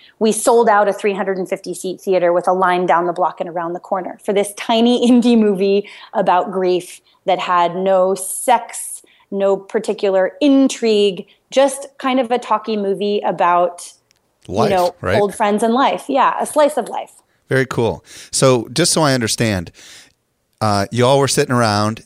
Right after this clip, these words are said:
Speaker 2: and somebody said, "Hey, this should be like a bridal registry or a baby registry. We should go ahead and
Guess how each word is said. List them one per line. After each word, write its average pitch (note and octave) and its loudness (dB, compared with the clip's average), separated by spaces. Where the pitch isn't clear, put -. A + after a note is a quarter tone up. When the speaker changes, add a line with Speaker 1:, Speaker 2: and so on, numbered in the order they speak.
Speaker 2:
and G#2 -2
somebody A#2 0
said, G2 0
"Hey, G#2 -4
this A#2+ -2
should F#3+ -6
be C#3 0
like C3 2
a G#2+ 0
bridal A#2 0
registry G#2 -2
or G2 0
a G2 -2
baby A2 -2
registry. F#2 -4
We G2+ -6
should A2 -8
go A2 0
ahead G2 0
and F2+ -8